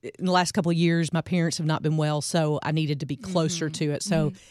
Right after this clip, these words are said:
Speaker 1: sometimes I, I will have it closer just because of that, and I'm not using it as an excuse, um, but I, I had a number of calls in the middle of the
Speaker 3: Yeah,
Speaker 1: night.
Speaker 3: that's
Speaker 2: Yeah.
Speaker 3: true.
Speaker 1: So, um, but my first suggestion would be to you tonight, if this is something you can start tonight,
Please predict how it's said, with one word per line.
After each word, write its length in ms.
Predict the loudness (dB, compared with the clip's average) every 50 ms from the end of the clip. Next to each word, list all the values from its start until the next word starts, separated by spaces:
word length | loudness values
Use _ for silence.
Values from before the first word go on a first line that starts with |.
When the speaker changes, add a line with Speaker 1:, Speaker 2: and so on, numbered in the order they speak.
| -20 _ _
Speaker 1:
sometimes 500 | 0 2 2 2 4 2 2 0 0 -2
I, 300 | -2 0 0 0 0 -2
I 120 | -2 -2
will 120 | -4 -4 -4
have 280 | 0 2 2 2 2
it 120 | 0 -6 -6
closer 440 | -4 -2 -2 -2 -2 -4 -4 -6 -4
just 240 | -4 -4 -6 -4
because 340 | -6 -8 -6 -6 -6 -4 -4
of 120 | -4 -2 0
that, 360 | 2 2 2 0 -2 -4 -4 -4
and 140 | -4 -2
I'm 80 | -2 0
not 160 | 0 -2 0
using 220 | 0 0 0 0 0
it 40 |
as 140 | 0 0 0
an 60 | -2
excuse, 640 | -2 -4 -8 -10 -4 -2 -2 -2 -2 -4 -6 -10 -12 -16 _ _ _ _ _ -10
um, 200 | -6 -4 -4 -4
but 160 | -2 -4 -4 -4
I, 80 | -4 -4 -4
I 80 | -6
had 260 | -6 -4 -2 -2 -2 -2
a 80 | 0
number 320 | 0 0 2 0 0 -2 -4
of 100 | -6 -6
calls 260 | -4 -2 -2 -2 0
in 60 | 0
the 60 | 0 2
middle 160 | 2 2 2
of 40 | 2
the 40 | 0
Speaker 3:
Yeah, 60 | 0
Speaker 1:
night. 180 | 0 0 -2 -2
Speaker 3:
that's 120 | -4 -4 -6 -6
Speaker 2:
Yeah. 60 | -8
Speaker 3:
true. 240 | -8 -10 -12 -10 -4 2
Speaker 1:
So, 300 | 4 4 4 4 2 2 0
um, 360 | 0 0 0 0 0 -2 -4 -6 -2
but 400 | 4 6 8 8 8 6 2 -2 -12 _ _ _ _ _ _ _ _ -6 -2 2
my 280 | 6 6 6 6 4
first 300 | 2 2 2 2 2 2
suggestion 480 | 0 -2 0 2 2 2 2 0 0 0
would 120 | 0 0 0
be 100 | 0 0
to 60 | 0
you 180 | 0 0 -2 -2
tonight, 460 | 0 0 2 2 4 2 2 0 -2 -6
if 160 | -6 -4 -2
this 160 | -2 -2 0
is 100 | 0 2
something 220 | 2 2 2 2
you 60 | 0 0
can 60 | 0
start 260 | 0 0 0 0 0
tonight, 400 | 0 2 2 2 2 0 -4 -8